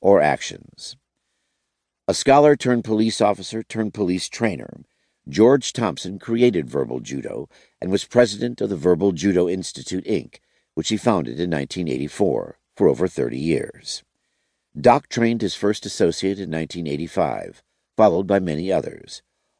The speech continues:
all dedicated to teaching his principles with the same enthusiasm and commitment to changing how we view conflict and resolution.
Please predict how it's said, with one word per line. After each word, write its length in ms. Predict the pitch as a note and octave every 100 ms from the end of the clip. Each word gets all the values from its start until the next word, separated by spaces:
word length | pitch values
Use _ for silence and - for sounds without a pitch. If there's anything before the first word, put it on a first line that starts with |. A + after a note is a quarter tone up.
| _
all 180 | - F#2+
dedicated 600 | G#2 A#2 G#2+ - F#2 G2
to 80 | F2+
teaching 340 | - G#2 - G2+
his 140 | G2
principles 640 | - A2 - C2+ D2 -
with 100 | E2+
the 80 | -
same 260 | - G#2 A2
enthusiasm 720 | G2+ G#2+ G#2+ F#2 G2 F#2 G2+
and 160 | G#2+ -
commitment 540 | G#2+ G#2+ - - - _ _ _
to 80 | -
changing 400 | - G#2+ E2+ D#2
how 180 | B1+ E2
we 180 | F2 G2
view 240 | D2+ E2+
conflict 520 | - F#2+ D2+ - C2+
and 140 | F2 D2+
resolution. 680 | B1 C#2 E2+ D2+ - -